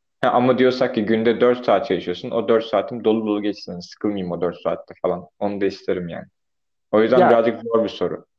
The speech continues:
Speaker 2: normal çalışıyoruz. Sekiz saat diyelim mesela. Yani
Speaker 1: Tamam,
Speaker 2: no-,
Speaker 1: sekiz
Speaker 2: sekiz saat
Speaker 1: saatimin
Speaker 2: de
Speaker 1: sekizinde yoğun çalışıp kendimi yıpratacağım ama
Speaker 2: artık
Speaker 1: sıkıcı
Speaker 2: Türkiye'de
Speaker 1: olsun.
Speaker 2: sekiz saat de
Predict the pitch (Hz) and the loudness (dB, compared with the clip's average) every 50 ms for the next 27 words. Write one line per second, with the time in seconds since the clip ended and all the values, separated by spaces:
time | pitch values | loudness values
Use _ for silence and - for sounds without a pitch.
0 | _ _ _ _ _ _ _ _ - 156 190 214 233 233 269 269 262 262 - 156 | _ _ _ _ _ _ _ _ -2 2 4 4 4 4 4 2 2 2 0 -2
1 | 135 120 - - 127 120 - - - 202 196 - 190 - - 156 123 117 - - | -2 -4 -6 -10 -12 -12 -10 -8 -6 -8 -8 -8 -10 -4 0 0 0 0 -2 -8
2 | 127 117 113 110 110 110 110 107 - - 135 - 113 123 120 120 117 120 117 - | -14 -14 -12 -12 -12 -12 -14 -14 -16 -18 -18 -14 -10 -8 -6 -6 -8 -8 -12 -14
3 | - _ - 123 120 113 151 - 127 123 156 139 - - 131 127 120 202 208 127 | -16 _ -12 -12 -10 -6 -4 -4 -2 -2 -2 -4 -4 0 2 4 4 4 2 2
4 | 123 196 170 151 123 - 131 117 - 120 123 123 120 120 120 113 - - - _ | 2 4 4 2 2 -2 -4 -6 -6 -8 -10 -2 0 0 0 0 -2 -14 -20 _
5 | _ _ _ _ _ - 113 107 110 113 120 120 123 123 123 127 113 110 110 - | _ _ _ _ _ -4 0 4 4 6 6 4 4 2 2 2 2 2 2 -2
6 | - - - - 113 110 110 113 113 113 110 110 110 - - 110 110 - - - | -8 -6 -2 -2 -2 0 -2 -4 -4 -4 -2 -2 -2 0 0 -2 -2 -2 -2 0
7 | 113 113 113 107 101 107 110 110 110 156 160 160 - - - - 113 190 - 113 | 0 2 2 0 -2 -4 -4 -2 0 0 -2 0 -2 -4 -2 0 0 2 4 4
8 | 107 - - - - 180 165 - - _ - 190 190 190 190 - - - 143 120 | 4 4 2 0 -4 -6 -6 -8 -10 _ 0 0 0 0 0 -2 -2 0 0 0
9 | 90 76 | -2 -6